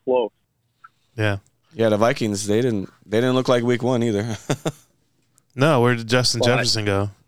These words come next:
Speaker 3: Darius Slay locked his ass up in the fucking, the jail cell. That's what happened.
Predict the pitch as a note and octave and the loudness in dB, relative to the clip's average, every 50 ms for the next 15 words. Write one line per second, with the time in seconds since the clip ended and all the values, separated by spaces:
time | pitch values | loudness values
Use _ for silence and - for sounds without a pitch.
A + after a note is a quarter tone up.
0 | _ _ _ - _ _ _ - A2 A#2 A#2 B2+ C3+ C3 B2+ - - D3 E3 E3+ | _ _ _ -20 _ _ _ -2 0 2 2 4 4 2 2 2 2 2 2 2
1 | C#3+ A#2+ A#2+ A#2+ C3 - - C3 B2 C3+ C3+ C3 C3 - - C#3 C#3 - C3 B2 | 4 4 2 2 2 0 -2 -2 2 2 2 2 2 2 0 0 0 0 -2 -2
2 | A#2+ - - C3+ C3 - C3 A#2 A2+ G#2+ G2 - _ _ _ A2+ A2 G#2+ G#2 G2 | -2 0 0 0 0 0 -2 -4 -4 -6 -8 -12 _ _ _ -4 -2 0 0 -2
3 | F#2+ G#2 A#2+ D#3 E3+ - - G2 E2+ E2+ E2+ - _ _ _ _ _ _ _ _ | 0 0 0 0 0 0 -2 -2 -2 -2 -6 -10 _ _ _ _ _ _ _ _
4 | _ _ - B2+ - - G#2+ G2+ G2+ G#2+ - B2+ C3+ | _ _ -6 -4 -2 0 0 0 0 0 -2 -4 -6